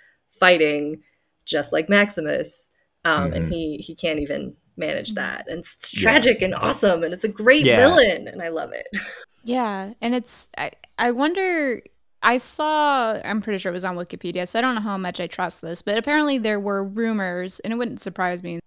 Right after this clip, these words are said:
Speaker 3: that, like, he was actually the son of a gladiator 'cause Marcus
Speaker 2: Mm-hmm.
Speaker 3: Aurelius's wife got around or something. And I could see that just being, like,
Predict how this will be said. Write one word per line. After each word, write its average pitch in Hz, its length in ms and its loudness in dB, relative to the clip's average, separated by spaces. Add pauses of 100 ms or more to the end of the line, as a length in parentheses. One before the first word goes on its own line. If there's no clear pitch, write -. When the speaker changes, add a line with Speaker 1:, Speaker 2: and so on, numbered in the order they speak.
(140)
Speaker 3:
that, 180 260 -4
like, 165 220 -2
he 226 240 -4
was 190 180 -2
actually 180 360 -4
the 165 140 -6
son 196 240 -2
of 165 140 -8
a 170 60 -6
gladiator 180 720 -6
'cause - 420 -10
Marcus 196 320 -4
Speaker 2:
Mm-hmm. - 80 -12
Speaker 3:
Aurelius's 180 680 -4
wife - 440 -6 (120)
got 190 220 0
around - 380 -6
or 208 100 -8
something. - 500 -8
And 247 160 0
I 285 60 4
could 269 160 0
see 302 120 0
that 247 180 2
just 214 180 -2
being, 202 320 -2
like, 196 240 -4